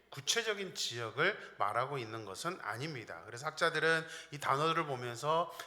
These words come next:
이게 어디를 말하는 것까를 이제 하나씩 찾아가긴 하는데 이제 의견들이 다 분분합니다. "이 우루는 어디 거야, 어디 거야?" 이러면서 이제 의견들이 분분한데, 예, 이게 전체적인 맥락으로 말하는 경우가 있기 때문에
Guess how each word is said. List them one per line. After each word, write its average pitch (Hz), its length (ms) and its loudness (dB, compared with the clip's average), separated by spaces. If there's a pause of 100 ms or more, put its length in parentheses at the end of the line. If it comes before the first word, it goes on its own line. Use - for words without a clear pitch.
이게 131 120 0
어디를 185 440 2
말하는 147 400 4
것까를 135 400 2
이제 127 100 -6
하나씩 185 360 -4
찾아가긴 160 580 0
하는데 147 720 2 (500)
이제 101 420 -6
의견들이 180 440 4
다 139 160 -2
분분합니다. 127 800 0
"이 117 120 -6
우루는 123 400 -6
어디 127 280 -4
거야, 127 320 4
어디 117 260 -4
거야?" 127 180 -2
이러면서 135 440 -2
이제 117 160 -6
의견들이 139 520 0
분분한데, 113 800 -2 (440)
예, 101 160 -8
이게 113 440 -8 (280)
전체적인 196 680 4
맥락으로 165 580 4
말하는 127 400 0
경우가 120 680 -4
있기 113 300 -8
때문에 120 920 -4